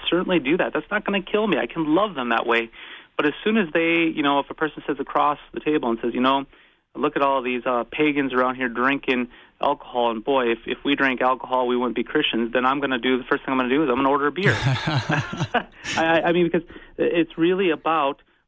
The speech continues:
Speaker 1: pointing us to Christ and to Him alone. And so there again, that would be the legalistic example. But those that are weak in the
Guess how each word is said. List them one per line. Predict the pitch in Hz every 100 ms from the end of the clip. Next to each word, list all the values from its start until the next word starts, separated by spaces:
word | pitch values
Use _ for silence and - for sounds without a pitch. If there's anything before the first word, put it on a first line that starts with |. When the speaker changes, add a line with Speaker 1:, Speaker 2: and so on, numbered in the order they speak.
| _ -
Speaker 1:
pointing | 156 165 165
us | 147 135 _ -
to |
Christ | - - 175 160 117 117 - -
and | 131 127 120 -
to |
Him | 120 - 170 156
alone. | 127 151 135 110 - - - _
And | 127 123 -
so | 135 127 123
there | 120 135 139
again, | 135 147 117
that | 117
would | 123
be | 123
the | 120
legalistic | 120 123 127 139 123
example. | 110 110 113 107 107 107 - - _
But | 135
those | 151 175
that | 170
are | 147
weak | 131 156
in | 147
the | 131